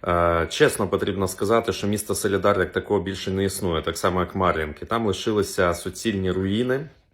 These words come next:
Зі стратегічного значення, з військової точки зору, от справедливості заради скажемо, що стратегічне значення Солідар було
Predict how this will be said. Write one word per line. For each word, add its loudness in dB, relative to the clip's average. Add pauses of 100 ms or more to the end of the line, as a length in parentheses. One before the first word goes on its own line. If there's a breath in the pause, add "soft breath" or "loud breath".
(580)
Зі -2
стратегічного 0
значення, 0 (760 loud breath)
з -8
військової 4
точки 0
зору, 2 (120)
от -12 (340)
справедливості 2
заради 2
скажемо, 0
що -6 (200)
стратегічне -4
значення 0
Солідар 0 (1160 loud breath)
було 2